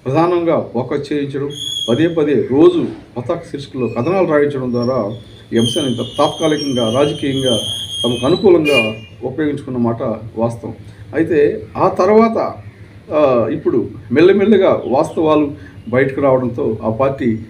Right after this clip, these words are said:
ఇబ్బంది పడుతున్నట్టు కనిపిస్తుంది. నిన్న సుప్రీంకోర్టు వ్యాఖ్యలతో పూర్తిగా ఈరోజు ప్రపంచం ముందు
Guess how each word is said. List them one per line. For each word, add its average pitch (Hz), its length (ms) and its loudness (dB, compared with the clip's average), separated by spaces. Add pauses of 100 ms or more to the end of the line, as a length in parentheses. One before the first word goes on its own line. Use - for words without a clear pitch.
(200)
ఇబ్బంది 131 320 0
పడుతున్నట్టు 127 440 -4
కనిపిస్తుంది. 139 580 -6 (400)
నిన్న 123 140 2
సుప్రీంకోర్టు 147 640 -4
వ్యాఖ్యలతో 131 680 0 (280)
పూర్తిగా 170 680 2 (260)
ఈరోజు 123 460 0 (120)
ప్రపంచం 131 460 -4
ముందు 127 380 0